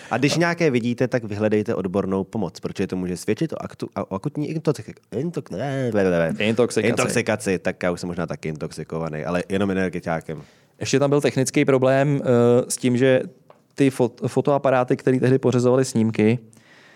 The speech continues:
Speaker 2: tak, eh, samozřejmě pracovali s nějakou tou dlouhou rychlostí závěrky, tuším,
Speaker 1: Mhm.
Speaker 2: a,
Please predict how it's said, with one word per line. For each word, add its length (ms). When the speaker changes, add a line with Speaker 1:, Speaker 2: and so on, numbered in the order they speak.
Speaker 2:
tak, 400
eh, 200
samozřejmě 560
pracovali 480
s 40
nějakou 320
tou 420
dlouhou 420
rychlostí 360
závěrky, 400
tuším, 340
Speaker 1:
Mhm. 180
Speaker 2:
a, 140